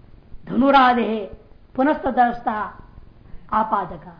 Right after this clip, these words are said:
तादवस्थ्य आपादक। अन्यथा भाव को प्राप्त हुआ स्वाश्रय बुद्धा धनुरादियों का पुनः पूर्व अवस्था को प्राप्त करने का नाम ही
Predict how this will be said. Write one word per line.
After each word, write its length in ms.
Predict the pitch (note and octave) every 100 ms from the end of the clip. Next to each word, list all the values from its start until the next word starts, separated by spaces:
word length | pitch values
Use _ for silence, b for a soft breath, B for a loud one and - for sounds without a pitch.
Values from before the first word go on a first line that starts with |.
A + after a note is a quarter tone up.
| - - - _ - - - -
तादवस्थ्य 560 | G#3 G#3+ G#3+ C4+ -
आपादक। 520 | A3 A3 G3+ F#3+ F3 F3+ F3 - - - - - - - -
अन्यथा 380 | G#3+ A#3+ C4 C4+
भाव 260 | A#3+ C4 A#3+
को 180 | D#4 - - - - - - - -
प्राप्त 380 | C4+ G3+ - G#3+
हुआ 160 | D#3+ - - - - -
स्वाश्रय 520 | C4+ D4 C#4+ B3 B3+ B3
बुद्धा 340 | A#3 A#3+ A3 G#3+ - - - -
धनुरादियों 640 | A3 A#3+ B3 A#3+ A#3 A3+ A3
का 180 | G#3+ G3 - - -
पुनः 360 | C4+ C#4+ B3+ B3+ -
पूर्व 180 | C#4+ D#4
अवस्था 360 | C#4+ C#4 - C4
को 100 | B3+
प्राप्त 300 | A#3 A3+ -
करने 200 | G3 G3+
का 120 | F#3
नाम 240 | F#3 G3+
ही 220 | G3+ A#3